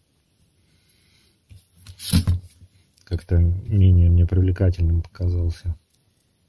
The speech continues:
Так что прекрасно я всё вижу, что плохое, хорошее есть.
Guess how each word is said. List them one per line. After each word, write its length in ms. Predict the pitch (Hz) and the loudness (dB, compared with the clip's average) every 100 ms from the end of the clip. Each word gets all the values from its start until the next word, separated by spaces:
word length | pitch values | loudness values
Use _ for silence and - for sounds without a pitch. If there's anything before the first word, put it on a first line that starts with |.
| _ _ _ _ _ _ _ _ _ _ _ _ _ - _ _ _ - | _ _ _ _ _ _ _ _ _ _ _ _ _ -20 _ _ _ -14
Так 180 | 107 101 | -12 -12
что 180 | - | -12
прекрасно 480 | 104 110 110 95 92 | -6 -2 0 -2 -2
я 120 | 90 | -2
всё 260 | 85 - 95 | -2 -4 -2
вижу, 320 | 95 90 82 | 0 -2 -4
что 440 | 80 - 92 90 87 | -8 -10 -6 -4 -4
плохое, 480 | 92 90 - 95 | -2 -4 -2 -4
хорошее 600 | 87 92 107 117 98 98 | -2 -4 -4 -6 -6 -4
есть. 300 | 92 90 90 | -2 -4 -6